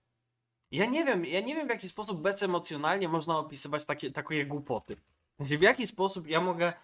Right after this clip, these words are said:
odciąć swoje emocje od tego, co właśnie widzę na swoje oczy. Ja dosłownie wpisuję, to jest, kurwa, kolejne pojebaństwo. Kurwa mać, skrzynia klacz kosztuje trzy pięćdziesiąt aktualnie. Klacz case,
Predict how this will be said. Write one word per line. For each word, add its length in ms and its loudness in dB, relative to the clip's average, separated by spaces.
odciąć 420 2
swoje 400 4
emocje 460 -2
od 180 -4
tego, 260 2
co 140 0
właśnie 320 -2
widzę 400 0
na 120 -4
swoje 360 -2
oczy. 300 -10
Ja 100 4
dosłownie 440 4
wpisuję, 500 2
to 160 6
jest, 180 4
kurwa, 380 8
kolejne 500 8
pojebaństwo. 920 4
Kurwa 440 6
mać, 440 2
skrzynia 600 2
klacz 340 4
kosztuje 420 -4
trzy 400 2
pięćdziesiąt 640 2
aktualnie. 600 0
Klacz 400 4
case, 280 0